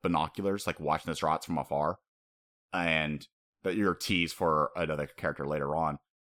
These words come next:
But yeah, so they run into the Baron again. He has,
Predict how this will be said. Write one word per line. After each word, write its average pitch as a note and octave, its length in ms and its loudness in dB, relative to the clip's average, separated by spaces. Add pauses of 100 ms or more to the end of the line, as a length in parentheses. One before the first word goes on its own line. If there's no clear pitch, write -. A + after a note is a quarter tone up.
(200)
But A2+ 100 10
yeah, D#2 200 6 (160)
so F#2 540 6
they G#2 120 6
run A2+ 220 10
into B2 220 6
the G#2+ 120 8
Baron F#2 280 6
again. G2+ 420 2 (120)
He D#2 480 -2 (200)
has, F2+ 320 2